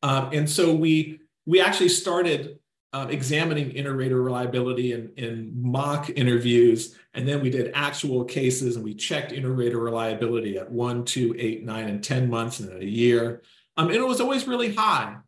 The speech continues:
um, but it was, it was, um, it was an undertaking, which I'll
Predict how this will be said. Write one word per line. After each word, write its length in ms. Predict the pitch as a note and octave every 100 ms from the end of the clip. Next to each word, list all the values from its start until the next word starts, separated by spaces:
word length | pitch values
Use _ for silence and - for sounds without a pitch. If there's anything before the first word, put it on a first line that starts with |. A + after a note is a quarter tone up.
| -
um, 260 | C#3+ D3 C#3
but 120 | G3+
it 80 | F3+
was, 340 | G#3+ G3+ G#3 -
it 140 | D#3+
was, 420 | E3 E3 D#3 -
um, 460 | D3 C#3 C#3+ C3 -
it 60 | C#3+
was 180 | D#3
an 60 | D#3
undertaking, 600 | D#3+ D#3 C3+ A#2+ A2 A#2+
which 120 | A#2 B2+
I'll 360 | A#2+ - -